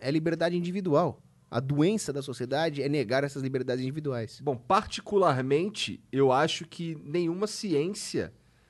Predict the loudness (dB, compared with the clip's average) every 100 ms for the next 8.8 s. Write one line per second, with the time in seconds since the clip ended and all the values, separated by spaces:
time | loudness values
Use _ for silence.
0 | _ _ -6 2 4 4 2 0 0 2
1 | 0 0 -8 -6 0 0 2 -2 -2 -4
2 | -6 -8 -10 -8 -6 -6 -6 -10 -12 -12
3 | -8 -6 -6 -6 -6 -6 -8 -6 -4 -4
4 | -4 -6 -6 -8 _ _ -8 -4 -2 0
5 | -2 -4 -14 -12 -10 -2 -2 -4 -10 -4
6 | -2 -2 -2 -2 -2 0 0 2 0 -2
7 | -2 -4 0 -2 -2 -6 -8 -6 -2 0
8 | 0 -2 -4 -6 -2 2 2 -2